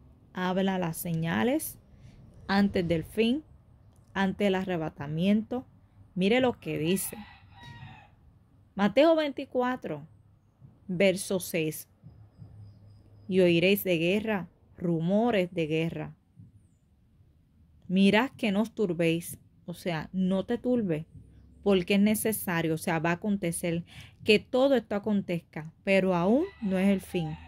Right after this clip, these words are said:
o sea, es necesario, escuche bien, "porque se levantará nación contra nación y reino contra reino", o sea, va a ocurrir. "Habrá pestes".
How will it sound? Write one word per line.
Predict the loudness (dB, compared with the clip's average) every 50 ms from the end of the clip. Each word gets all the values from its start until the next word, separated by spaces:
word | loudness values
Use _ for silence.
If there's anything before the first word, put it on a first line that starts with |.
| -10 -8
o | -6
sea, | -6 -4 -4 -2 -4 -4 -6 -10 _ _ 0
es | 4 4 4 4 2 -2
necesario, | -4 -2 -2 -2 -4 -4 -8 -8 -6 -6 -4 -2 -2 -2 -2 -2
escuche | -4 -4 -6 -8 -4 -2 0 0 2
bien, | 0 0 -2 -2 -6 -8 -14 -20 -20 -20 _ _ _ _
"porque | 2 2 2 2 2 -2 -2
se | 0 0 0 2
levantará | 2 2 2 2 0 0 -2 -2 -2 0 0 2 2 2 0 -2 -4 -6
nación | -6 -4 -4 -4 -4 -2 0 2 2 2 0
contra | -4 -2 -2 -2 -2 -2 -2 -2 -2 -2
nación | -2 -4 -4 -2 0 0 0 0 -2 -4 -4
y | -4 -4 -2
reino | 0 0 0 2 2 2 0 0 -2
contra | -2 -4 -2 -2 -2 -2 -2 -2
reino", | -2 0 0 2 2 0 -2 -4 -6 -8 -12 _ _ _ _ _ _ -14
o | -14
sea, | -10 -6 -4 -4 -4 -4 -6 -10 _ -20 -12 -8 -4
va | 0 0 2 2 0 0 -4 _ _ _
a | -6 -6
ocurrir. | -6 -4 -4 -6 -4 0 2 4 4 4 4 0 -4 -12 _ _ _ _ _ _ _ _ _ _ _ _ _ _ _ _ _ _ _ _ _ _ _ _ 0
"Habrá | 0 2 2 2 2 2 2 2 0 -2
pestes". | -2 0 0 0 -2 -4 -10 -12 -12 -12 -12 -12 -16 -18 -20